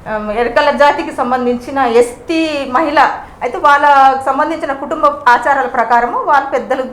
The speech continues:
పెద్దలు చేసిన పెళ్ళే విడిపోయింది కూడా పెద్దల అంగీకారంతో వాళ్ళ ముందల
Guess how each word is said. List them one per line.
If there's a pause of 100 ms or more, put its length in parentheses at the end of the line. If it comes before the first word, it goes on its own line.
(360)
పెద్దలు
చేసిన
పెళ్ళే
విడిపోయింది
కూడా
పెద్దల
అంగీకారంతో
వాళ్ళ
ముందల